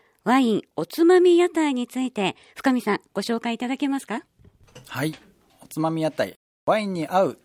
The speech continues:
Speaker 2: テーマとした料理やワインを藤沢市内の湘南ゆかりの名店、地元のレストランなどのシェフが腕によりをかけ、ワインに合うおつまみや美味しいワインを用意しておもてなしいたします。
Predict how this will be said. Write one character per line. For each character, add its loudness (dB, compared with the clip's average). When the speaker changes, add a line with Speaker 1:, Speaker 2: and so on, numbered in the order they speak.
Speaker 2:
テ -4
ー -4
マ -8
と -16
し -12
た 2
料 -2
理 -6
や -2
ワ -4
イ -6
ン -6
を -2
藤 -14
沢 -2
市 -12
内 -10
の -4
湘 -4
南 -2
ゆ -2
か 0
り 0
の 0
名 0
店、 -4
地 -12
元 -4
の -2
レ -2
ス -12
ト -4
ラ 2
ン -4
な -4
ど -8
の -4
シ -12
ェ -10
フ -18
が -6
腕 -6
に -4
よ -2
り -2
を -2
か -4
け、 -8
ワ 2
イ -4
ン 0
に 0
合 0
う -2
お -6
つ -12
ま 0
み -4
や -4
美 -6
味 -4
し -10
い -4
ワ 0
イ -2
ン 0
を 0
用 -6
意 -10
し -14
て -6
お -16
も -12
て -14
な -12
し -14
い -18
た -14
し -8
ま -2
す。 -18